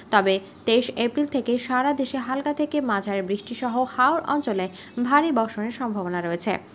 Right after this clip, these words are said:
আবহাওয়া অধিদপ্তরের পরিচালক মোহাম্মদ আজিজুর রহমান বলেন, আগামীকাল থেকে সারা দেশে তাপমাত্রা ধীরে ধীরে কমতে থাকবে।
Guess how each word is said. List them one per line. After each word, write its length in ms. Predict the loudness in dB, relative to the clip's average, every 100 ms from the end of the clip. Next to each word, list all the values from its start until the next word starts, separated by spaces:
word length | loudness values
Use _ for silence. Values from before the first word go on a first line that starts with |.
| -20 -20 -20 -20 -8 4
আবহাওয়া 400 | 6 6 4 4
অধিদপ্তরের 580 | 2 2 2 2 0
পরিচালক 760 | 0 2 2 4 4 6 6 4 -2 -12 0
মোহাম্মদ 380 | 2 4 2 4
আজিজুর 440 | 2 2 2 2
রহমান 300 | 2 2 0
বলেন, 300 | 0 0 0 0
আগামীকাল 520 | 0 0 0 0 -2
থেকে 340 | 0 -2 -2 -2
সারা 460 | -2 0 2 2
দেশে 420 | 0 -4 -4 -6 -8 -16 -6
তাপমাত্রা 600 | 0 0 0 -2 -2 -4 -6 -4
ধীরে 240 | -4 -4
ধীরে 240 | -2 -4
কমতে 360 | -4 -4 -4 -8
থাকবে। 380 | -8 -8 -6